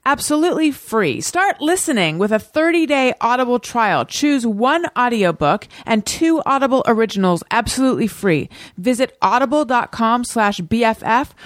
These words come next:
or text B F F to five hundred five hundred. Again,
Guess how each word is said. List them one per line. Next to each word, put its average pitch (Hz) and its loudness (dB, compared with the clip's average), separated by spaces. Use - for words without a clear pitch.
or 220 2
text 208 -2
B 240 2
F 262 0
F 226 0
to 175 -6
five 220 0
hundred 220 0
five 208 0
hundred. 180 -2
Again, 262 0